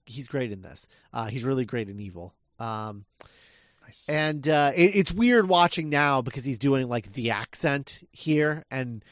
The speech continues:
Speaker 1: he has absolutely no accent, you know. Um, and in
Speaker 2: Yeah.
Speaker 1: Evil, he's just, like, an American <laughs> guy. Um,
Speaker 2: Right.
Speaker 1: so it's,
Speaker 2: Yeah.
Speaker 1: it was just very strange.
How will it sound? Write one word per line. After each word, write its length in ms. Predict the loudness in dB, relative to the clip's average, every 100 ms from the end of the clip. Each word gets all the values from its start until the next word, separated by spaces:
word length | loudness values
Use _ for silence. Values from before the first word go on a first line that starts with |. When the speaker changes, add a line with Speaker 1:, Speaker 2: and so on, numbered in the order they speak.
| _
Speaker 1:
he 160 | -2 0
has 440 | 2 2 2 0 -4
absolutely 600 | 2 2 2 -4 -4 -4
no 240 | -2 0 2
accent, 480 | 2 0 -2 -2 -4 _
you 140 | -8 -2
know. 260 | 0 -2 -4 -18 -20 _
Um, 300 | -2 -2 0
and 100 | -2
in 40 | -2
Speaker 2:
Yeah. 120 | -2
Speaker 1:
Evil, 300 | -2 0 0
he's 200 | -2 -4
just, 220 | -4 -2
like, 120 | -4 -4
an 120 | -4
American 500 | -2 2 2 2 -2
<laughs> 120 | 0
guy. 320 | 4 4 6 4 0 -18 0
Um, 280 | 6 6 6
Speaker 2:
Right. 60 |
Speaker 1:
so 200 | 4 8
it's, 180 | 8 6
Speaker 2:
Yeah. 140 | 6
Speaker 1:
it 40 | 8
was 160 | 8
just 200 | 6 2
very 300 | 4 6 6
strange. 600 | 4 0 0 -2 -4 -10